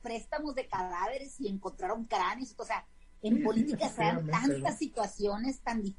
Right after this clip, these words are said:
Speaker 1: tan, a veces inverosímiles, pero que pasan y se siguen, lo vuelven a sacar como fórmulas del pasado en, en estos tiempos tan presentes, tan actuales, donde hay tanta información y, y donde finalmente los ciudadanos somos presas y rehenes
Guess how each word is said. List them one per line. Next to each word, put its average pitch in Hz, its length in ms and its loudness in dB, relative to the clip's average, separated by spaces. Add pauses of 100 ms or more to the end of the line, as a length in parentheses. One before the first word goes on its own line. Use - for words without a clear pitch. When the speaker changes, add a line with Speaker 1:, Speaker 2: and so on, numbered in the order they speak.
Speaker 1:
tan, 202 340 2 (440)
a 226 100 2
veces 226 260 0
inverosímiles, 262 760 0
pero 233 220 2
que 202 260 -4
pasan 262 440 -2 (340)
y 240 140 -6
se 240 140 -4
siguen, 269 480 -2
lo 226 120 2
vuelven 240 360 0
a 311 40 2
sacar 226 280 -4
como 269 180 0
fórmulas 262 420 0
del 226 140 -2
pasado 220 500 -2 (320)
en, 226 280 -2
en 226 160 0
estos 233 260 -6
tiempos 285 300 0
tan 262 160 2
presentes, 220 340 -4
tan 254 160 0
actuales, 233 320 0
donde 233 220 2
hay 214 100 0
tanta 262 280 -2
información 247 680 -2 (380)
y, 226 240 0
y 220 80 4
donde 226 340 4 (160)
finalmente 262 760 2
los 233 200 2
ciudadanos 233 320 0
somos 262 280 -4
presas 277 540 -2
y 269 100 -6
rehenes 214 520 -2